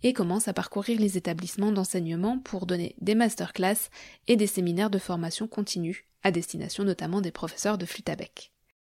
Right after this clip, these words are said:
Elle présente aussi sa méthode sur les festivals et les salons spécialisés, et voilà comment nous nous sommes retrouvées voisines de stand.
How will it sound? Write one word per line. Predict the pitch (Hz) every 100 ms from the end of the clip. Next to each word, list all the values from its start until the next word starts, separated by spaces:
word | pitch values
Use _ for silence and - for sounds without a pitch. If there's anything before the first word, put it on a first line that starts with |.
| -
Elle | 220 220
présente | 240 226 214
aussi | 214 -
sa | 196 196
méthode | 190 185 180 165 - -
sur | - - 175
les | 175
festivals | - - 185 175 190 202
et | 185
les | 165
salons | 170 165 170 196
spécialisés, | - 175 180 175 165 165 - - - - - -
et | 330
voilà | 233 175 - -
comment | 208 220
nous | 214
nous | 175 170
sommes | 208 240
retrouvées | 185 - 170 180 269
voisines | 240 202 196 247
de | 208
stand. | 190 - 147 160 -